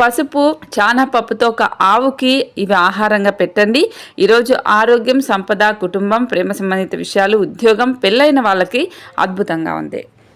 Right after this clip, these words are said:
ఇక మిథున రాశి విషయానికి వస్తే, మీరు ప్రేమించిన వ్యక్తిలో మీ కొరకు ఆలోచన విధానం ద్వేషాన్ని పెంచే అవకాశం ఉంటుంది. కనుక మీరు గ్రహించవలసింది ఏంటి అంటే, ఎవరిని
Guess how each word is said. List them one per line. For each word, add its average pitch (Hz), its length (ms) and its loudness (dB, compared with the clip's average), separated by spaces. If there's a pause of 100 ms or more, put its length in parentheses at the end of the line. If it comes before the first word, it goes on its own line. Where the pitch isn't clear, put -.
(140)
ఇక - 200 -2
మిథున 247 360 2
రాశి 269 300 2
విషయానికి 226 400 -2
వస్తే, 226 180 0 (140)
మీరు 254 260 2
ప్రేమించిన 226 560 0
వ్యక్తిలో 202 400 0 (160)
మీ 226 80 -2 (140)
కొరకు 226 280 0 (120)
ఆలోచన 196 320 -2 (100)
విధానం 196 360 0 (400)
ద్వేషాన్ని 226 640 2
పెంచే 196 360 -2
అవకాశం 185 480 0
ఉంటుంది. 214 260 0 (140)
కనుక 220 260 0 (100)
మీరు 208 240 2 (440)
గ్రహించవలసింది 240 960 2
ఏంటి 214 260 0
అంటే, 214 200 -2 (240)
ఎవరిని 233 360 2